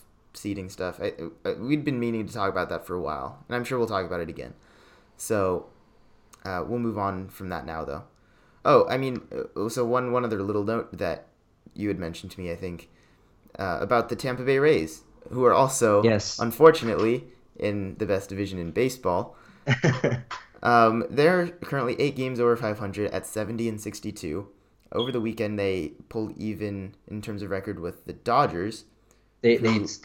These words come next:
Speaker 2: they
Speaker 1: Go
Speaker 2: stayed
Speaker 1: ahead.
Speaker 2: even. So the, so Dodgers have won, uh, four straight, I believe. They swept the Padres and then beat the Rangers tonight.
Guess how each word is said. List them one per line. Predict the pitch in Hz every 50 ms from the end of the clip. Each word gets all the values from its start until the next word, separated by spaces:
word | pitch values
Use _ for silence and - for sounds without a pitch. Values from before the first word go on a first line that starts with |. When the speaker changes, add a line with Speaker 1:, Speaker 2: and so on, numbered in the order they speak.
| - _ -
Speaker 2:
they | 110 104
Speaker 1:
Go | 95 120
Speaker 2:
stayed | 117
Speaker 1:
ahead. | 123 123 117
Speaker 2:
even. | 110 104 98 101 95
So | 95 104
the, | 92 - 98 - - _ -
so | - - 110
Dodgers | 98 - 113 110 113 120 123 123 117
have | 120 113
won, | 107 110 110 107 107 104 104 104 104 - - _ - _ _ _ _ _ _ _ _ _ _ _ _ _ _ -
uh, | 98 98 98 95 92 90
four | - - - - - - 113 117 120
straight, | 120 - - 117 110 104 98
I | 92 98
believe. | 98 98 95 95 92 92
They | - 95
swept | 92 - - 107 - -
the | - 87
Padres | - - 98 98 95 95 95 92 92 92 92 - - - - -
and | - 95
then | 95 92
beat | - - 101 98 95
the | - 92 92 90 90 - - -
Rangers | - - 101 101 101 95 95 92 - -
tonight. | - 92 90 87 92 -